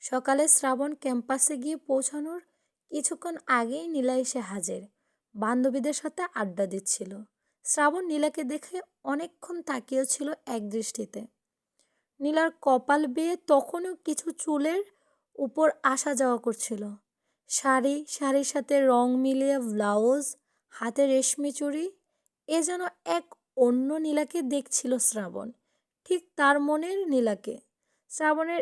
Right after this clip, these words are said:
এভাবে তাকিয়ে থাকা খেয়াল করেছিল নীলার এক বান্ধবী। সে অন্য সবাইকে ইশারা করে শ্রাবণকে দেখালো। তখনই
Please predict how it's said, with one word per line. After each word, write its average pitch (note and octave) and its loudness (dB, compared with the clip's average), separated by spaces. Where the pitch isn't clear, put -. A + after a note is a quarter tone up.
এভাবে D4+ 4
তাকিয়ে C4+ 0
থাকা D#4 -6
খেয়াল C4 -2
করেছিল A#3+ 2
নীলার A3+ -2
এক A#3 -2
বান্ধবী। G3 -6
সে F4+ -2
অন্য C#4 2
সবাইকে D4+ 0
ইশারা D#4 -2
করে - -2
শ্রাবণকে B3+ -2
দেখালো। G#3+ -4
তখনই F#4+ 0